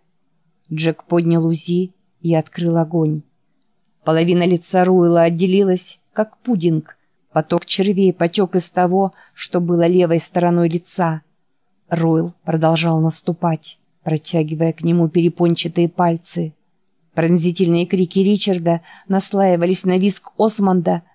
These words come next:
сливаясь воедино. Что-то, словно горячий утюг, обожгло ногу Джека, и вдруг он понял, что это было.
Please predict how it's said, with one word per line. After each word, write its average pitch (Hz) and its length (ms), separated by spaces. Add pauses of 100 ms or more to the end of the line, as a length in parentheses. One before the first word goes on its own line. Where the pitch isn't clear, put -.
(140)
сливаясь 180 680
воедино. 175 760 (720)
Что-то, 175 680
словно 170 420
горячий 185 500
утюг, 196 480 (220)
обожгло 190 540
ногу 196 320
Джека, 185 560 (460)
и 190 120
вдруг 180 380
он 185 140
понял, 185 560
что - 400
это 175 220
было. 185 520